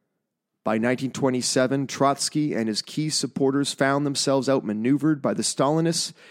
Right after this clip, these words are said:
and were expelled from the Central Committee, effectively the main decision-making body of the Bolshevik regime. They were then kicked out of the Communist Party, and finally Trotsky found himself on familiar ground,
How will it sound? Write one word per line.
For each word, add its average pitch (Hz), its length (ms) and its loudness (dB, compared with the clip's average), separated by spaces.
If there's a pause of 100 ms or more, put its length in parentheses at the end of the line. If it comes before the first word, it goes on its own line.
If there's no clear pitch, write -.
(140)
and 110 140 -4
were 131 140 4
expelled 135 680 0
from 143 220 -2
the 143 80 -2
Central 110 540 -2
Committee, 117 540 -2
effectively 120 680 -2 (240)
the 120 80 0
main 123 400 2
decision-making 120 840 -2
body 104 360 -2
of 104 100 -4
the 110 80 -2
Bolshevik 101 600 -4
regime. 110 640 -2 (760)
They 117 120 2
were 117 100 2
then 127 240 0
kicked 170 320 0
out 165 160 6
of 156 80 0
the 175 80 0
Communist 170 540 2
Party, 120 420 2 (760)
and 98 140 -10
finally 123 440 2
Trotsky 123 480 -2
found 123 380 0
himself 123 420 -2
on 127 220 0
familiar 170 600 2
ground, 113 640 0